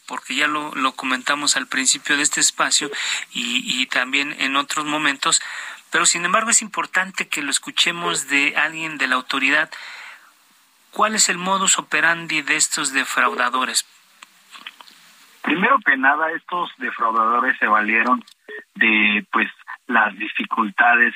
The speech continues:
Speaker 2: que, que pasamos todos por la parte de pandemia,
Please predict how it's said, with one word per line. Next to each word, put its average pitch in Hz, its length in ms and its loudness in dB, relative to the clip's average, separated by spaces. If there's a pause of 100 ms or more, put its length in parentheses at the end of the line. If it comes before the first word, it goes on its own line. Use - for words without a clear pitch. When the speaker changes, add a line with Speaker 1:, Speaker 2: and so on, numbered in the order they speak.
Speaker 2:
que, - 220 -2 (320)
que - 140 -8
pasamos 120 580 2
todos 120 320 -2
por 107 280 -2
la 104 140 4
parte 113 420 0
de 110 120 2
pandemia, 123 760 2